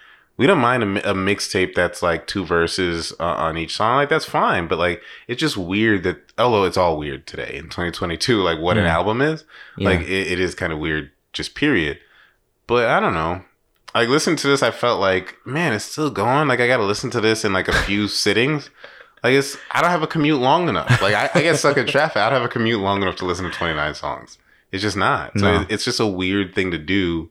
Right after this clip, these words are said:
Speaker 1: when you've had some time. And it, it would just seem to me he would put out a super strong collection of the best ones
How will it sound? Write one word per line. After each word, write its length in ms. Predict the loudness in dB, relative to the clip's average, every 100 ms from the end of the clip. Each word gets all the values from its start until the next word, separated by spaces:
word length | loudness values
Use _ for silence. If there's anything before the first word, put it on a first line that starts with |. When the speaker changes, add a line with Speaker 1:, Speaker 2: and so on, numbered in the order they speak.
| -16 -20 -8 0
Speaker 1:
when 320 | 2 2 2
you've 160 | 0
had 240 | 0 -2 0
some 160 | -2
time. 340 | 0 2 2 0
And 220 | -2 -4 -6 -20 -20 _ _ _
it, 200 | -6 2
it 40 | 4
would 120 | 4
just 160 | 2 2
seem 180 | 2 4
to 60 |
me 320 | 4 4 2 2
he 120 | 2
would 260 | 2 0 -2
put 160 | 2
out 340 | 4 4 2 -2
a 60 |
super 500 | -6 -4 -2 0 0 0
strong 420 | 0 2 2 0
collection 520 | -2 0 0 -2 -6
of 80 | -6
the 40 |
best 320 | 0 0 0 -4
ones 420 | -4 -4 -8